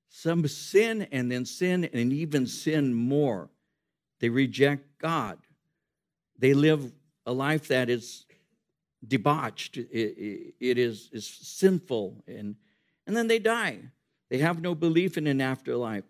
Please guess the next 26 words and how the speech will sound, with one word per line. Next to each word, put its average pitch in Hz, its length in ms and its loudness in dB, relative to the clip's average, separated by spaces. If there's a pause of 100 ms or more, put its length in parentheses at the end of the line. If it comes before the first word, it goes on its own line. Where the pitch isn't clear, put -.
They 170 100 0
live 202 240 2
as 208 100 0
they 196 160 2
please. 202 640 0 (320)
First 170 280 0
Corinthians 170 460 0
fifteen 170 440 0
thirty-two, 160 720 0 (400)
uh, 143 40 10
he 139 280 6
says, 143 300 2
"If 139 140 -2
the 135 100 6
dead 156 300 4
do 160 100 4
not 156 240 2
rise, 151 340 -2
let 165 200 4
us 175 180 -2
eat 196 260 2
and 170 180 0
drink. 196 360 -2
Tomorrow 147 320 0
we 220 160 -2
die." 254 380 -2